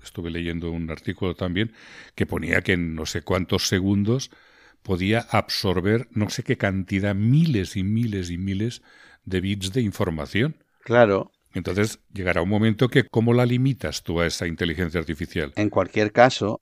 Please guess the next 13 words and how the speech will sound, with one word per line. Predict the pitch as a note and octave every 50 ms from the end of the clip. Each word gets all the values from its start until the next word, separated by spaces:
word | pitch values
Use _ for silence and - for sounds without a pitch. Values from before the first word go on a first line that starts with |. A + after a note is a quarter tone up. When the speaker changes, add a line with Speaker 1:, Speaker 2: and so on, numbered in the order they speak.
| _ _
Speaker 2:
está | - F#2+ - - - - G#2+ A2 A2+ G2+ -
condicionada | _ - G#2 F2+ F#2 F2+ B2 - - - F2+ F2+ G2+ A2 A2+ A#2 A#2+
por | B2 - G2+ D#2+
los | E2 -
propios | - G#2 G2+ A#2 G#2+ A#2+
algoritmos | G#2+ G#2 G#2+ G#2 G#2 A#2 A2+ A2 B2 A#2+ - -
creados | G#2 F#2+ F#2+ G2 A2+ A2+ -
por | - F2
los | E2+ E2
seres | - F2 F2+ F2 -
humanos. | F#2+ G2+ B2 C#3+ B2+ F2+ E2 - G2
Es | F#2+
decir, | G2+ F#2+ - A2 F#2 E2